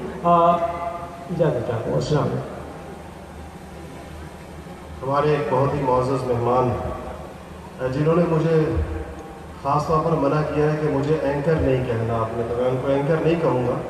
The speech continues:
Speaker 2: جناب ڈاکٹر شاہد مسعود صاحب تشریف لائے ہوئے ہیں، وہ آئیں گے اپنے خیالات کا اظہار کریں گے۔ جناب ڈاکٹر شاہد مسعود صاحب بہت معروف تجزیہ نگار، پورے ملک میں بڑی دلچسپی کے ساتھ سنے جاتے ہیں اور ان کی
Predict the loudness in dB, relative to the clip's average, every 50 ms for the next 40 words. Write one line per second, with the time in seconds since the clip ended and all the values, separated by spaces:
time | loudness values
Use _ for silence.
0 | -8 -10 -10 -12 -12 -12 -8 -4 0 2 2 2 4 4 4 4 4 4 2 0
1 | 0 2 2 2 2 2 2 2 2 2 2 2 2 2 2 2 2 2 2 0
2 | -2 -6 -8 -8 -8 -6 -4 -2 -2 0 0 0 0 2 2 2 2 4 4 4
3 | 4 4 4 4 4 4 2 2 2 0 0 0 0 0 0 0 0 0 0 0
4 | 0 0 -2 -2 0 0 0 0 0 0 2 2 2 2 0 0 -2 -4 -6 -8
5 | -8 -10 -12 -6 -4 0 2 2 2 2 4 4 4 4 4 2 0 0 0 0
6 | 0 2 0 0 0 -2 -2 -2 -2 -2 0 0 0 0 0 -2 -2 0 2 4
7 | 4 4 4 4 4 4 4 2 0 0 -2 -2 -2 0 0 0 0 0 0 0
8 | 2 2 2 2 0 0 -2 -2 0 0 2 2 2 0 0 0 -2 -2 0 0
9 | -2 -4 -6 -8 -10 -10 -12 -12 -2 0 2 2 4 2 2 0 0 0 -2 -2
10 | -2 -2 -4 -2 -2 -2 0 0 0 0 0 0 2 4 4 4 4 4 4 2
11 | 2 2 2 2 2 2 2 2 0 0 -2 -2 -4 -4 -4 -4 -4